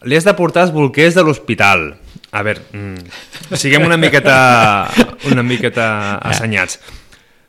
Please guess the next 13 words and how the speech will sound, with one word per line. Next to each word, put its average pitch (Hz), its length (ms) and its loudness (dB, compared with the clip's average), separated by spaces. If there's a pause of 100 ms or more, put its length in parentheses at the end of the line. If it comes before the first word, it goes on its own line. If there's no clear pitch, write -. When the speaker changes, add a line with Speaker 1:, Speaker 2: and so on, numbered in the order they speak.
(420)
Speaker 1:
Jo 120 240 0
no 156 140 2
crec 135 320 2
que, 104 480 -2 (400)
que - 160 -14
li 117 60 -6
portar-li 113 580 -6
una 117 220 -4
mostra 113 380 -8
de 95 80 -4
caca 98 260 -2
al 104 240 -8
gos 104 400 -8